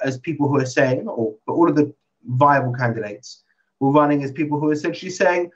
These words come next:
"We love Trump, Trump is great, we can do Trump only a little bit better." Um, and now, in the face of what's happening, they feel in order to assuage their base, they have to say, you know, "These prosecutions are unfair,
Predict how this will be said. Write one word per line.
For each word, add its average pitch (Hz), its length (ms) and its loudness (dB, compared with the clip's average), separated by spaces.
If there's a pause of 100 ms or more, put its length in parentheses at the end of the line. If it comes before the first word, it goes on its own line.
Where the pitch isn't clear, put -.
(200)
"We 185 160 -2
love 190 260 2
Trump, 160 360 -2
Trump 160 260 -2
is 147 100 -10
great, 147 380 2
we 147 160 0
can 143 400 -8
do 151 160 -4
Trump 147 320 2
only 135 240 0
a - 20 0
little 127 160 -2
bit 120 140 -6
better." 117 400 -6 (480)
Um, 123 420 4
and 147 220 0
now, 190 520 4 (440)
in 151 100 -2
the 151 80 -6
face - 400 -2
of 143 220 -2
what's 151 240 -2
happening, 165 360 0
they 127 200 -4
feel 165 220 0
in 147 100 6
order 156 180 0
to 151 160 -2 (300)
assuage 147 400 2
their 147 140 2
base, 254 420 0 (240)
they 151 80 2
have 165 140 0
to 156 60 -12
say, 160 180 2
you 135 220 4
know, 123 120 2
"These 113 220 -4
prosecutions 117 680 -6
are 120 160 -2
unfair, 151 760 4